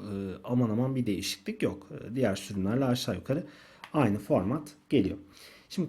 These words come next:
controller tarafında biz, e, şöyle film review'a geldim. Film review içerisinde mesela blok liste tıklıyorum. Şöyle açalım.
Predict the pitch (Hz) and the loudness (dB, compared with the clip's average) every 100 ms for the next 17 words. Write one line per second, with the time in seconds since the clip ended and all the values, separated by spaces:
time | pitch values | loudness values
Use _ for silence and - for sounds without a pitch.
0 | - 180 202 247 226 165 - 196 165 98 | 0 0 2 2 2 0 0 0 2 -2
1 | 87 113 131 156 143 - - 110 104 98 | -2 -2 0 2 2 0 -8 -6 -2 -2
2 | 104 - 151 101 98 143 139 135 135 139 | -4 -4 0 0 0 0 2 4 4 4
3 | 139 131 131 147 98 127 - 143 139 139 | 4 2 2 2 2 -2 0 2 4 4
4 | 139 139 147 147 - - 101 - 135 127 | 4 2 2 0 -2 -4 -8 -6 -2 2
5 | 135 135 135 127 - 131 - 147 - 87 | 4 2 -2 -8 -4 -4 -4 -4 -6 -8
6 | 101 - 101 - 139 - 98 | -8 -8 -8 -2 -2 -2 -4